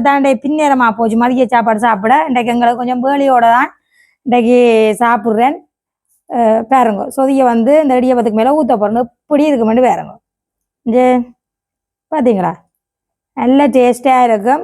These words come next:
இதோட எனக்கு மதிய குழம்பும் கிடக்குது, பிரட்டல் கறியும் சோயா மீட்டு கறி, அதை நான் விட இல்லை. எனக்கு இதோடையே உண்மையா, அஹ், சாப்பிட விருப்பம், நல்ல டேஸ்டா இருக்கும். இப்போ வந்து உங்களுக்கு சாப்பிட்டு காட்டுறேன். சாப்பிட போறீங்களா? இஞ்சால வாங்க, இஞ்சால வாங்க, இஞ்சால,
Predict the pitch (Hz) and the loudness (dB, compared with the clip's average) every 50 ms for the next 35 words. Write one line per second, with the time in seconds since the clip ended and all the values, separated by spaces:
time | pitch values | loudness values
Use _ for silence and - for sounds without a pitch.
0 | 403 302 262 262 262 262 269 277 277 277 254 254 254 269 269 285 277 277 277 262 | -6 -2 -2 0 0 0 0 0 -2 0 -2 -2 -2 -2 -2 -4 -4 -2 0 0
1 | 247 247 247 247 247 269 285 254 262 247 240 226 220 214 214 208 - - 247 247 | 0 0 0 0 0 -2 -2 0 0 0 0 0 -2 -4 -6 -4 -2 -2 -2 -2
2 | 214 233 220 202 220 208 208 208 202 208 226 262 285 320 330 339 _ _ _ _ | 0 -2 -2 0 -2 0 0 0 -2 -2 -2 -2 -4 -4 -8 -16 _ _ _ _
3 | _ _ _ _ _ _ _ _ _ - - - 262 269 277 277 269 254 233 214 | _ _ _ _ _ _ _ _ _ -10 -6 -2 0 2 2 2 2 2 0 0
4 | 226 208 220 214 233 262 254 247 240 233 233 254 294 330 359 302 294 285 254 226 | 0 0 2 2 2 2 2 2 2 0 0 -2 -2 -4 -4 -2 0 2 2 2
5 | 214 208 214 247 262 240 262 269 311 311 311 302 277 269 269 285 311 320 302 285 | 0 0 0 0 -2 -2 0 0 2 2 2 2 0 0 0 0 0 0 -2 -2
6 | 277 277 277 294 320 - - - _ _ _ _ - - - 262 262 254 254 254 | 0 0 0 -2 -4 -6 -12 -20 _ _ _ _ -20 -6 -2 0 2 2 2 2
7 | 262 262 262 254 262 254 - 277 277 277 233 269 285 269 285 269 247 208 - 254 | 2 2 0 -2 -2 -2 0 0 0 0 0 -2 0 0 0 -2 -2 -2 -2 -2
8 | 262 262 254 247 214 269 269 262 233 - 269 233 226 220 214 208 190 226 277 320 | -2 -2 -2 -2 -2 -2 -2 -2 -2 -2 -2 0 0 2 0 0 0 0 -2 -2
9 | 415 440 _ _ _ _ _ _ - 269 254 254 254 240 233 233 220 214 311 320 | -2 -8 _ _ _ _ _ _ -2 0 0 0 2 2 0 0 0 0 0 -2
10 | - - 320 302 285 226 262 226 311 311 330 320 277 262 269 285 277 277 262 240 | 0 2 2 0 2 0 -2 -4 -2 -2 -2 -2 -2 -4 -4 -4 -4 -6 -8 -10
11 | _ _ _ _ _ _ _ _ _ _ _ _ _ _ _ - 330 370 415 415 | _ _ _ _ _ _ _ _ _ _ _ _ _ _ _ -4 -2 0 0 0
12 | 403 381 330 269 233 214 202 196 208 208 _ _ 302 294 262 - - 330 339 392 | 0 0 0 2 0 0 -2 -2 -8 -12 _ _ -16 -16 -16 -8 -4 0 2 2
13 | 392 359 320 269 233 233 269 311 330 294 247 202 190 190 175 _ _ _ _ _ | 2 2 -2 -4 -4 -4 -2 -2 0 0 0 -2 -4 -12 -18 _ _ _ _ _
14 | _ _ _ _ _ _ _ - 277 302 269 | _ _ _ _ _ _ _ -4 -2 -2 -2